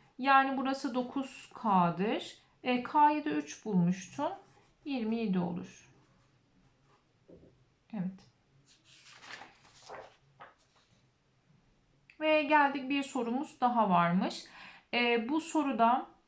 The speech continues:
sıfır ile yüz elli arasında ikinin katları, bir ile yüz seksen arasında üçün katları, iki ile iki yüz on arasında beşin katları söz konusu.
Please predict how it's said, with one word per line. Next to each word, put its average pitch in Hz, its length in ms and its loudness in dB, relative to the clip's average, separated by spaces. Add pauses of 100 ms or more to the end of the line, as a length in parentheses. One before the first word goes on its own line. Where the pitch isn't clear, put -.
(240)
sıfır 285 380 -4
ile 262 80 -2
yüz 269 200 0
elli 277 260 0
arasında 233 380 0
ikinin 294 380 -4
katları, 220 880 0
bir 294 140 0
ile 277 100 -4
yüz 277 160 -4
seksen 262 380 -6
arasında 226 280 -6
üçün 233 360 -6
katları, 190 640 -2
iki 285 260 -6
ile 285 140 -4
iki 277 200 -6
yüz 269 120 -6
on 254 100 -2
arasında 226 400 -4
beşin 302 320 -4
katları 285 460 -4
söz 196 320 -6
konusu. 190 420 -2